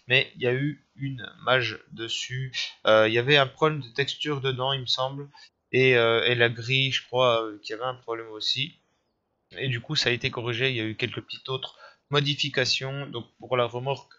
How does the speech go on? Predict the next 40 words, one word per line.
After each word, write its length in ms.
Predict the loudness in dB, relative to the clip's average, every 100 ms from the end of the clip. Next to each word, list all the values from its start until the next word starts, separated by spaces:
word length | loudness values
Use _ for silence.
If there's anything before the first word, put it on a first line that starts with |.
| 0
à 100 | 0
grains, 420 | 0 -4 -4 -4 -12 -20 _ _
c'est 180 | -2 0
donc 300 | -2 -8 4
la 220 | 4 4
Horsch 680 | 2 2 0 -2 -2 -4 -8 -12
qui 100 | -10
nous 80 | -8
coûte 220 | -6 -4
vingt-deux 320 | -4 -2 -4
mille 220 | -2 -2
euros, 520 | 0 0 2 2 0 -2 -10 -14 0
euh, 200 | 4 4
cent 180 | 2 -2
dix 160 | -2 -2
euros 160 | 0
par 200 | 2 0
jour 300 | 0 -4 -4 -4
et 80 | -6
une 100 | -6
capacité 560 | -8 -8 -8 -6 -6
de 280 | -4 -6 -6 _
vingt 160 | -6 -6
tonnes. 460 | -2 -4 -4 -8 -14 -20 _
Et 120 | -4
du 140 | -2 -4
coup, 300 | -6 -6 -2
voilà, 260 | 0 0 -2
donc 260 | -8 -18 _
là 160 | 0 0
on 80 |
a 80 | -2
celle 260 | -2 -2 -2
d'occasion. 880 | -4 0 0 0 -6 -6 -6 -4 0
Alors 180 | 0
attendez, 260 | -2 -12 -18 _ _ _ -12
on 60 | -8
a 40 |
celle 220 | -6 -6
d'occasion 500 | -6 -2 -4 -4 -10